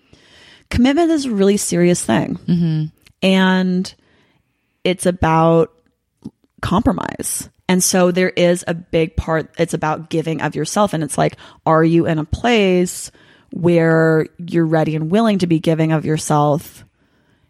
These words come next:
Speaker 1: for the foreseeable future in a way that you can respectfully, you know, translate or, like, communicate to that person,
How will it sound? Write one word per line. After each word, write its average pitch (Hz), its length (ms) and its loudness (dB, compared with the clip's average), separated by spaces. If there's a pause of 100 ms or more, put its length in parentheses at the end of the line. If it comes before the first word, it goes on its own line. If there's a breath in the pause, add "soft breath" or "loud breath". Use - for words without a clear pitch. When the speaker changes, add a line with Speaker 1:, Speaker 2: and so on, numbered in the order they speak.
(540)
Speaker 1:
for 220 520 2
the 185 160 -4
foreseeable 170 680 2
future 151 640 2
in 165 160 0
a 160 60 2
way 160 180 0
that 151 140 -6
you 160 160 -4
can 147 420 -10 (360 soft breath)
respectfully, 165 1300 0 (880 soft breath)
you 180 140 -2
know, 160 180 0
translate 160 640 -2
or, 151 200 0
like, 151 200 -6
communicate 160 440 0
to - 80 -4
that 156 160 0
person, 151 600 0